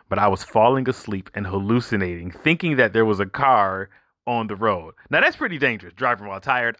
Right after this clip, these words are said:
I don't recommend it. But imagine all of the other things in life that we can miss or mess up or not, not deliver on because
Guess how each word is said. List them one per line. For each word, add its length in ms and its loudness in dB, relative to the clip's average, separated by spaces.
I 80 2
don't 160 0
recommend 460 -4
it. 120 -18
But 200 4
imagine 420 2
all 220 4
of 100 -2
the 80 0
other 160 2
things 240 -2
in 100 -2
life 360 -10
that 140 0
we 120 0
can 280 -4
miss 300 4
or 80 0
mess 420 0
up 320 2
or 80 -2
not, 320 -2
not 200 0
deliver 420 2
on 240 0
because 640 0